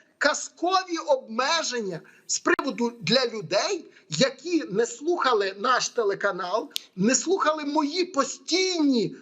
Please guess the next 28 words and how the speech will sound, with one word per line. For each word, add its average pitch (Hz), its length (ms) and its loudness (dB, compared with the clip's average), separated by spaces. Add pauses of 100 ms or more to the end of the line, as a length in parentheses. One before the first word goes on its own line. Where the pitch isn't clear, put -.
вимоги 220 640 2
і 240 80 -6
поради, 226 680 -2 (280)
а 269 120 4
читали 320 500 0
юристів 277 680 0
в - 100 -12
чаті 269 560 0
О 277 140 4
С 240 200 0
Б 247 160 0
Б, 247 260 0
поради 220 420 -2
там 170 220 -6
сусідньої 233 460 0
бабусі 208 500 0
там, 208 220 0 (240)
чи 320 140 4
когось. 240 460 2 (260)
Чітко 440 540 0
поставлена 285 640 -2
вимога, 233 600 -2 (220)
що - 340 0
не 359 200 2
можуть 320 520 0
бути 254 440 0
заброньовані 220 840 -2
особи, 262 680 0